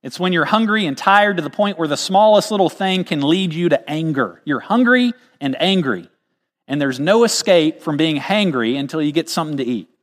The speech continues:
Well, in our passage, Jesus is engaging in a forty-day fast, which can be physically done.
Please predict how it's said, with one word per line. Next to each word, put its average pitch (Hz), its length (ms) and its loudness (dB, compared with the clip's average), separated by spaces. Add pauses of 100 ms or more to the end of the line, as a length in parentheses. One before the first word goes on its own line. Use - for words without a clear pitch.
(880)
Well, 165 200 4
in 180 120 4
our 214 120 4
passage, 180 680 0
Jesus 165 760 2
is 180 200 0
engaging 156 760 0
in 151 200 -2
a 127 80 2
forty-day 214 720 2
fast, 123 680 -2 (300)
which 247 260 -4
can 277 200 0
be 277 140 4
physically 254 600 -2
done. 135 480 -2